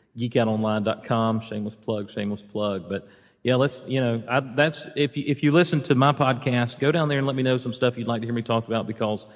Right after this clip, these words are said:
as news kinda thins out due to the strike and due to, you know,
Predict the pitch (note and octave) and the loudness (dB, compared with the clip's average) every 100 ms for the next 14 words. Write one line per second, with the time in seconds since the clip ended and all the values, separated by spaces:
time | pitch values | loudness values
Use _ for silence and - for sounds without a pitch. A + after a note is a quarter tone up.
0 | - - - A#2 A2 B2+ D3+ D#3 - C#3 | -20 -20 -4 -2 2 4 6 4 2 -2
1 | C3 A#2+ C3+ B2+ A#2+ A#2+ A#2+ A2+ B2 A#2+ | -2 0 0 2 2 2 0 0 0 2
2 | G#2 - A#2 A#2 A2+ A2 G2+ G2 A2+ G#2+ | -2 -4 0 2 2 0 -4 -2 -2 -4
3 | - - A2 A2 G#2+ | -10 -8 -4 -2 -2